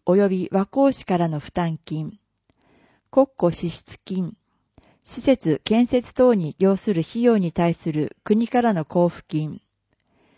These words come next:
繰越金、前年度予算からの繰越金。財産収入、利子及び配当金。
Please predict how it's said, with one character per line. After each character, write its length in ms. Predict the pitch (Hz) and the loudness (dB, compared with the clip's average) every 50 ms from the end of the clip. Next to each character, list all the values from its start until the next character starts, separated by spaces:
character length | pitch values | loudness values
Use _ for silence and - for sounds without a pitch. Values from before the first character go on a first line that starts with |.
| _ _ _ _ _ - | _ _ _ _ _ -2
繰 180 | - 214 233 226 | 0 0 0 0
越 360 | - - 233 226 - - - | 0 0 -2 -2 -2 -6 -6
金、 340 | - 185 180 180 175 - - _ _ _ _ _ _ _ _ _ _ _ - | -4 -2 -2 -2 -4 -6 -12 _ _ _ _ _ _ _ _ _ _ _ -2
前 180 | - 233 254 269 | 0 0 2 2
年 260 | 262 262 262 262 254 | 0 0 0 0 2
度 100 | 247 254 | 2 2
予 140 | 247 262 262 | 2 2 2
算 260 | - 254 226 208 180 | 2 2 0 0 0
か 140 | - - 165 | -2 -2 0
ら 140 | 160 165 156 | 0 0 0
の 120 | 143 139 | -2 -6
繰 220 | - - 175 175 185 | -6 -4 -4 -2 -2
越 360 | - - 180 165 - - - | -2 -2 -2 -2 -2 -4 -10
金。 340 | - 156 156 151 151 - - _ _ _ _ _ _ _ _ _ _ _ _ _ _ _ _ _ | -8 -8 -8 -6 -8 -10 -14 _ _ _ _ _ _ _ _ _ _ _ _ _ _ _ _ _
財 240 | - 214 240 269 262 | 2 2 2 2 2
産 260 | - 247 240 247 240 | 2 2 2 2 0
収 260 | - - 233 226 220 | 0 0 0 2 2
入、 360 | 185 156 151 143 135 113 - - _ _ _ - - - - _ _ _ - | 2 0 -2 -4 -6 -6 -10 -14 _ _ _ -20 -20 -20 -20 _ _ _ -4
利 120 | 247 262 | -2 -2
子 300 | - - 214 175 151 - - | -2 0 0 0 0 0 0
及 260 | - 165 190 214 214 | 2 4 4 4 2
び 140 | 202 208 208 | 2 0 -2
配 220 | 202 180 180 196 | 0 0 0 0
当 280 | 190 - - 196 190 180 | 0 0 -2 -2 -2 -2
金。 400 | - - 170 165 160 151 - | -4 -6 -6 -4 -4 -6 -10